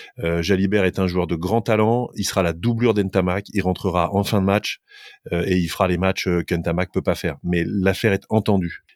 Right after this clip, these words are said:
Il a éclairé ce match d'un talent, euh, dont on n'a peut-être pas vu le bout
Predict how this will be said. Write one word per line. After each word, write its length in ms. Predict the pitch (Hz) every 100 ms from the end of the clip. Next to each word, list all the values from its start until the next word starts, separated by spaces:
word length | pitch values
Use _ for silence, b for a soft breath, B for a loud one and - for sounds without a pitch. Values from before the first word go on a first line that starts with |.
| -
Il 120 | 101
a 140 | 92 -
éclairé 400 | 123 - 110 110
ce 140 | -
match 420 | 98 98 107 - - _
d'un 180 | 90 90
talent, 480 | - 107 101 110 127 _ b b b 90
euh, 60 |
dont 160 | 87 92 92
on 40 |
n'a 120 | 92
peut-être 320 | 107 92 113
pas 100 | 113
vu 160 | 104 104
le 140 | 104
bout 240 | 95 98